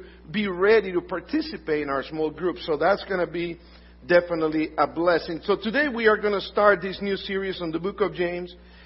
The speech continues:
And you may ask, "Why book, why the book of James?" Well, I'm gonna tell you this.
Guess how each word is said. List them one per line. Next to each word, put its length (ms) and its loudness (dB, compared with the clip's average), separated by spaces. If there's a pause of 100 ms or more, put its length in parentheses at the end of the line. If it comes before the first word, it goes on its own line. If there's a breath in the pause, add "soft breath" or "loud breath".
(180 loud breath)
And 580 2
you 120 2
may 160 2
ask, 520 4
"Why 440 2
book, 420 -2
why 260 0
the 140 -2
book 200 -4
of 120 -4
James?" 380 -6 (540 soft breath)
Well, 120 10
I'm 140 8
gonna 160 0
tell 240 0
you 100 -4
this. 460 2